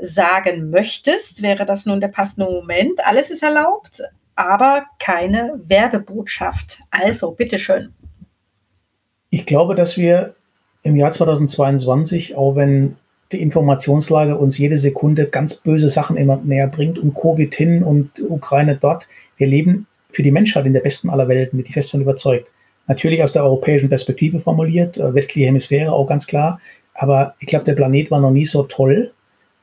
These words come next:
Speaker 2: ähm, so sicher, so stabil, wie er rückblickend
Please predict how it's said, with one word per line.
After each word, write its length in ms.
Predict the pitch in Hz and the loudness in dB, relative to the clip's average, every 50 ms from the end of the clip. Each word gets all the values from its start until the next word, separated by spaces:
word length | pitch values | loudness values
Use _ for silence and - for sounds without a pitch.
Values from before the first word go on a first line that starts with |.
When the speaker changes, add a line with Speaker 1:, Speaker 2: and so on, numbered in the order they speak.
| - - | -2 0
Speaker 2:
ähm, 260 | 143 139 143 143 139 | 2 2 2 2 2
so 160 | - 156 143 | 2 0 0
sicher, 580 | 139 - - 170 175 - 190 180 180 185 196 196 | 0 0 -2 -2 0 2 2 2 2 2 0 -2
so 180 | - - 156 139 | -4 -4 -2 -2
stabil, 920 | - - - - 139 131 - - 143 139 143 156 170 170 196 220 254 247 _ _ _ _ _ _ _ _ _ _ _ _ _ _ _ | -2 -2 -2 -2 -2 -2 -2 -4 -2 -2 0 0 2 2 2 2 0 -2 _ _ _ _ _ _ _ _ _ _ _ _ _ _ _
wie 200 | - 143 151 156 | -2 0 2 4
er 280 | 156 151 160 165 - _ _ _ _ _ _ - 151 | 4 2 2 -2 -4 _ _ _ _ _ _ -4 -2
rückblickend 720 | 156 175 170 - 160 156 151 160 160 160 160 - - | -2 -2 -2 0 -2 0 2 2 0 0 -2 -6 -14